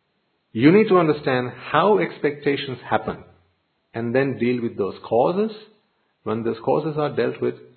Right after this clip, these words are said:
then the results will be dealt with on their own. You don't need to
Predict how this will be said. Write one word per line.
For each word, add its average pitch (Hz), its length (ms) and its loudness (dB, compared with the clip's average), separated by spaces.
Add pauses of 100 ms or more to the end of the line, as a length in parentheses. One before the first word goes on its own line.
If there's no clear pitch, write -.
(200)
then 117 300 -4 (240)
the 107 120 0
results 117 460 0
will 117 120 -2
be 123 120 -4
dealt 101 340 -4
with 117 120 -4 (320)
on 98 120 -8
their 95 180 0
own. 123 420 -2
You 101 140 -2
don't 123 160 0
need 120 180 -6
to 120 160 -6